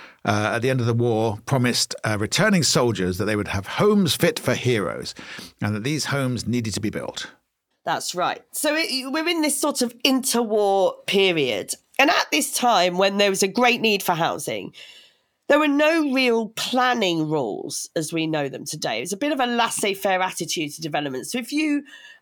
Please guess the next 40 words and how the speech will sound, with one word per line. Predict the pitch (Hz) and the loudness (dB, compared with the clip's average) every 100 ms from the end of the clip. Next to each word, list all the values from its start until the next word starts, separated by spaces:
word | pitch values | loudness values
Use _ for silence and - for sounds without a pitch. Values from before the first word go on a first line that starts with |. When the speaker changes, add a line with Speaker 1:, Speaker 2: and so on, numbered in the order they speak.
| - | 2
Speaker 2:
owned | 220 202 185 | 4 4 2
land, | 185 156 139 147 151 | 2 2 0 -4 -6
you | 190 190 | -8 -4
could | 208 | -4
sell | - 214 180 | -2 0 0
it | - | -2
to | - | -6
developers | 160 165 156 151 156 147 | -2 0 0 0 -2 -2
and | 170 175 | -2 -2
nobody | 170 165 156 139 | -2 -2 -4 -4
was | 143 | -4
really | 151 143 143 | -6 -4 -4
checking | 139 156 143 151 | -4 -6 -4 -4
on | 143 | -4
what | 151 - - _ | -4 -6 -8 _
was | 139 143 | -8 -6
being | 156 123 | -6 -8
done | - 202 151 | -2 -2 -2
with | 135 | -6
it. | - - - - - - - | -10 -12 -20 -20 -20 -20 -6
So | - 262 | 0 0
between | 254 240 320 311 285 | 0 -4 -2 0 0
nineteen | 262 254 - 226 | 0 -2 -2 -2
nineteen | 214 208 202 202 190 | -2 -4 -4 -2 -2
and | 185 | -2
nineteen | 185 190 185 214 190 180 | -2 -2 -4 -6 -6 -10
thirty-nine, | - 202 185 - 180 185 151 107 127 | -2 0 0 -2 -2 0 0 -2 -4
this | 170 | -4
interwar | 202 180 185 180 170 165 165 | -4 -2 -4 -2 -2 -4 -4
period, | 196 208 156 139 - - - - _ _ | -2 -2 -2 -6 -8 -12 -20 -20 _ _
Speaker 1:
Yeah. | 110 104 - | -6 -6 2
Speaker 2:
over | 233 233 226 240 | 2 4 0 2
eight | 277 247 | 2 2
hundred | 233 247 233 220 | 0 0 -2 -2
and | - | -4
sixty | - 226 - - | -6 -6 -6 -6
thousand | - 214 196 196 160 180 | -2 2 2 2 0 -4
homes | 156 202 165 139 120 - | 0 2 2 -2 -6 -4
were | 185 | -2
built | 180 - 196 143 - | -2 0 0 -2 -6